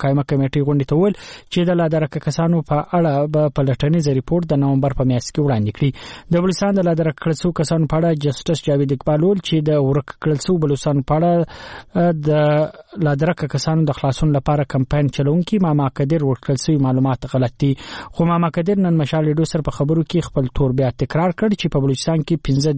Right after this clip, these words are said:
دېرش زره کسان ورک کړل سوي دي. د ده په وینا جس-، جسټس جاوید اقبال له ده سره نه دي لیدلي. دا تحقیقاتي کمیشن په دوه زره یولسم کال کې جوړ سوی و.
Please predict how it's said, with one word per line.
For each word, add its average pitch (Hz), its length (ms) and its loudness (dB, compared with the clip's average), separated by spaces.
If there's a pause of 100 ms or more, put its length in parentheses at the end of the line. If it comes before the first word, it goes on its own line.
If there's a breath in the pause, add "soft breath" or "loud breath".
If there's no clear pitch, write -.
(120)
دېرش 131 340 2
زره 147 340 0
کسان 127 320 0 (180)
ورک 135 320 0 (100)
کړل 135 240 0
سوي 113 240 0
دي. 123 60 4 (440 loud breath)
د 160 120 2
ده 170 60 0
په 151 100 -2
وینا 175 160 0 (140)
جس-، - 160 -4 (540)
جسټس 143 460 0
جاوید 139 280 2
اقبال 160 340 2
له 139 140 2 (220)
ده 147 100 0
سره 135 240 0
نه 135 140 2
دي 107 100 -2
لیدلي. 123 260 2 (520 loud breath)
دا 180 100 2
تحقیقاتي 160 640 -4
کمیشن 190 340 0
په 147 240 0
دوه 151 220 0
زره 170 180 2 (540 loud breath)
یولسم 143 560 0
کال 143 240 -2
کې 180 420 -2
جوړ 135 220 2
سوی 104 320 0
و. 127 100 0